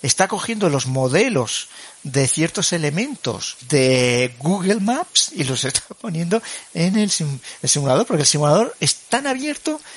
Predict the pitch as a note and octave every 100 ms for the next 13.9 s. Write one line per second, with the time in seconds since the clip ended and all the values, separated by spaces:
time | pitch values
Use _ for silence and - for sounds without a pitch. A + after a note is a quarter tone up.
0 | - - C#3+ C3 A2+ B2 A#2+ A#2 D3 -
1 | G#3 D3 B2+ C3+ E3+ - - C#3+ C3 A#2+
2 | G2+ G2+ C3+ A#2+ B2 F3+ - C3+ D3 D#3+
3 | C3 A2+ B2 D3+ D#3 C#3+ D#3+ E3+ F#3+ A3+
4 | - - - - D3+ C3 - - - G#2
5 | A#2 A#2+ G#2+ - - - - - - -
6 | A#3 B3 G3+ F#3 G#3 B3+ G#3+ A#3+ D4 E4+
7 | - G3+ - G#3+ G3+ C3+ A2+ A2+ A3+ A#3+
8 | A3 C#4 - D#3 - G3 - F#3+ F3+ G#3
9 | G#3 D#3+ C3+ G#3 C#4 - - - - -
10 | - D#3+ D3 B2+ C#3+ D#3+ G3+ - - -
11 | - C#3+ - F3 A#2+ A#2+ D#3+ - E3 D#3
12 | - C#3+ - F3 C#3+ G3 C3+ - C#3+ A#2+
13 | B2 A#2 - C3+ E3 D3 D3+ D3+ C3+